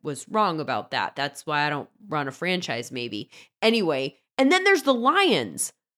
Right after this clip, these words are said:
who last went to the postseason in two thousand sixteen and had the second pick in the draft last year. Just a crazy scenario to cap off a wild year.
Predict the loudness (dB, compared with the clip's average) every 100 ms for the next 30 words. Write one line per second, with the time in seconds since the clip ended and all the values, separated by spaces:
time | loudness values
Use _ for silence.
0 | _ 2 4 4 2 -2 -2 0 -2 0
1 | 0 2 0 0 -2 -4 4 4 6 4
2 | 4 4 -2 -4 -4 -4 -6 -2 2 2
3 | 2 2 2 0 -2 -4 -2 -2 -4 -2
4 | -2 2 2 2 2 2 0 0 2 2
5 | 0 -4 -4 -4 -6 -14 _ _ _ -12
6 | -8 -4 -6 -8 -6 0 2 4 2 0
7 | -2 0 2 2 0 -2 0 0 4 4
8 | 2 -2 -4 -4 -4 2 4 4 2 0
9 | 0 0 0